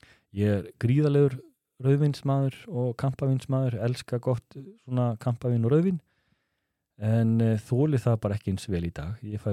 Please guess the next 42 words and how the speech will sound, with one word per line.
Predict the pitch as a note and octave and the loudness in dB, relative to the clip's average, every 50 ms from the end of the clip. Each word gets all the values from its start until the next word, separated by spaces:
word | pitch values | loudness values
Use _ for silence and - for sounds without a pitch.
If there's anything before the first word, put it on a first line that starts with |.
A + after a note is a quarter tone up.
| F#2+ - | -4 -4
bara | G2+ G2 F#2+ F#2+ F2+ | -2 -2 -2 -2 -2
brjóstsviða | - - - - G#2 G2 - - G#2+ G2+ G2+ G2+ G#2 G#2 G#2 G2+ F#2+ | -6 -10 -8 -6 -6 -6 -4 -2 -2 0 0 0 0 0 -2 -2 -2
og, | F2+ F2+ E2 F#2 G2 | -4 -4 -6 -8 -6
og, | F#2 | -6
hérna, | G2 F#2+ - - F#2 F2+ F2 F2 - - _ _ _ _ _ _ _ _ _ _ _ _ _ _ _ _ _ _ _ _ _ _ _ _ _ _ _ - | -6 -6 -8 -8 -10 -8 -8 -8 -10 -10 _ _ _ _ _ _ _ _ _ _ _ _ _ _ _ _ _ _ _ _ _ _ _ _ _ _ _ -2
já, | A2+ A#2+ C3+ C#3+ | 0 2 2 4
og | A2 D#2+ C#2+ D#2 G2+ F#2+ G2+ G2 - - | 2 2 0 -2 -4 -2 -2 -2 0 0
bara | G#2+ G#2 G2+ | 0 0 0
sef | - - - A#2 A#2 B2 C3 C3 B2+ | -2 0 0 2 4 4 4 4 2
ekki | B2 - - A#2+ A2 | 0 0 0 0 2
vel. | B2+ C#3 C#3 A#2+ G2 | 2 2 2 2 0
Ég, | G2+ G#2+ A2+ A2 G2 | 0 0 0 0 0
ég | A2+ A2+ A2+ - - | 0 0 0 0 -2
bara | A2+ A2 - | -4 -4 -4
þoli | - - B2+ C3+ D3 C#3 C3 | -2 0 0 2 2 0 -2
þetta | C3 C3+ C3+ C3 | -2 -2 -4 -2
ekki | - - G#2+ | -2 -4 -4
því | - B2 B2 B2 A#2 | -2 0 2 2 4
miður. | A#2+ C#3+ D#3 C#3+ G2+ E2 | 4 4 2 2 0 0
Ég, | F#2 G#2 A2+ A2+ F#2 | 0 0 0 0 0
ég | A2+ A#2+ A#2+ | 2 2 2
er | A#2 B2 | 2 0
ekkert | - - - - - | -2 -6 -8 -6 -4
hættur | B2+ C3+ - - - C#3+ C3+ | -4 -4 -4 -4 -4 -4 -4
að | C3 - | -4 -4
drekka, | C#3+ C#3 - - C#3+ C3 B2 A2 | -4 -6 -6 -8 -10 -10 -6 -4
en, | A#2+ A#2 A2+ A2 F#2 | -2 -2 -2 -2 -2
en | G#2+ A2+ A2 A2 A2 | -4 -2 -2 0 0
ég | A2+ A2+ | 0 0
er | G#2+ A2+ | 0 -2
alltaf | A2 - A2+ G#2 - | -2 -2 -4 -4 -2
farin | G#2+ G#2 G#2 | -2 -4 -4
að | G2+ - | -2 -2
gera | A2 G#2 G2 G#2 | -2 -2 -2 -2
miklu, | A2 - - G2+ | -4 -4 -4 -4
miklu | G2+ G#2 - - F#2 | -4 -4 -4 -4 -4
minna | F#2 G2 G2+ F#2 E2+ E2+ | -2 -2 -2 -4 -4 -6
af | E2 D#2 | -8 -8
því. | E2 F2 - | -10 -12 -14
Þannig | - F2+ F2+ F2 F2 | -18 -20 -20 -16 -14
að, | F2 | -12
hérna, | E2+ E2+ E2+ F2 | -12 -10 -12 -14